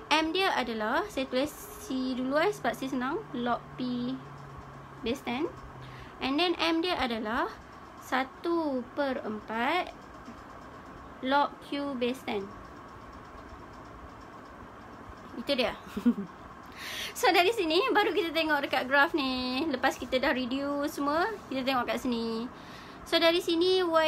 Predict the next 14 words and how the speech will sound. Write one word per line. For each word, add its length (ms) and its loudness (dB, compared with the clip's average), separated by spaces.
dengan 240 2
X 320 0
dia, 240 2
dia 80 0
dah 160 2
bagi 380 0
dua 320 0
titik. 420 0
Macam 400 2
tadi 320 0
juga, 480 2
untuk 480 0
dari 560 2
graf. 380 4